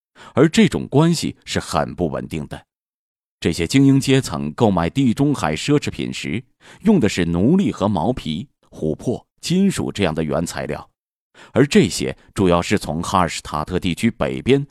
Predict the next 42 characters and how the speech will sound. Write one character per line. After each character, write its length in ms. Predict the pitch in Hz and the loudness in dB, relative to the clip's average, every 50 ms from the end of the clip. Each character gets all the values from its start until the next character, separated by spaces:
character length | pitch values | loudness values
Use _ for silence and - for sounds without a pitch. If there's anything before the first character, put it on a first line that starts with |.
| _ | _
好 260 | - - 110 98 87 82 | -4 2 2 2 2 2
战 160 | - 98 87 | 2 0 0
的 100 | 78 80 | 0 -2
凯 160 | - - 90 | -2 0 2
尔 140 | 107 107 87 | 2 2 2
特 200 | - - 143 135 | 2 4 4 4
民 180 | 104 95 92 95 | 6 4 2 2
族 140 | - 85 87 | 0 -2 0
那 180 | 92 92 82 | 0 0 -2
里 140 | 71 58 - | -2 -6 -4
获 200 | - - 117 87 | 0 2 2 2
得 200 | 73 - 62 57 | 2 -2 -8 -8
的。 220 | - 65 - - _ _ _ _ _ _ _ _ _ _ _ _ _ _ _ _ _ _ _ _ | -8 -10 -10 -12 _ _ _ _ _ _ _ _ _ _ _ _ _ _ _ _ _ _ _ _
公 180 | - 151 170 180 | 4 4 6 8
元 160 | 151 139 143 | 8 6 6
前 240 | 143 - 113 113 135 | 4 4 4 2 4
五 200 | 127 98 95 87 | 2 2 0 -2
世 160 | - 120 107 | 0 -2 -2
纪 120 | - 92 82 | -2 -2 -2
中 200 | - 127 127 143 | 0 2 2 2
叶 160 | 147 135 107 80 | 4 2 2 0
前 240 | - - 60 64 | -2 -6 -8 -8
后， 220 | - - 76 73 _ _ _ _ _ - - - - | -6 -8 -8 -8 _ _ _ _ _ -20 -20 -6 0
这 180 | - 226 214 | 2 2 2
个 120 | - - 107 | 2 2 0
获 240 | - - 175 147 104 | 2 4 4 4 2
取 120 | - 73 | 2 -4
渠 220 | - - - 69 | -10 -8 -10 -8
道 320 | 71 - 78 73 69 - _ _ _ | -4 -4 -4 -4 -4 -8 _ _ _
不 220 | - 76 82 87 | -6 -4 -4 -4
复 180 | - - 82 - | -4 -6 -8 -8
存 220 | - - 69 60 | -8 -8 -10 -10
在。 260 | 71 - 73 73 - _ _ _ _ _ _ _ _ _ _ _ _ _ _ _ _ - | -8 -8 -10 -10 -12 _ _ _ _ _ _ _ _ _ _ _ _ _ _ _ _ 2
来 140 | 92 101 104 | 2 4 4
自 140 | - 113 | 4 2
马 220 | 98 95 90 90 92 | 2 4 4 4 4
恩 180 | 120 147 151 | 4 4 4
河 220 | 135 - 110 117 127 | 2 2 2 2 2
谷、 320 | - - 69 65 50 - _ _ - | 2 -2 -6 -6 -6 -10 _ _ 0
摩 240 | - 107 123 147 151 | 4 6 6 6 6
泽 180 | - 123 123 | 4 2 0
尔 260 | 123 87 73 65 - | 0 0 -2 -4 -8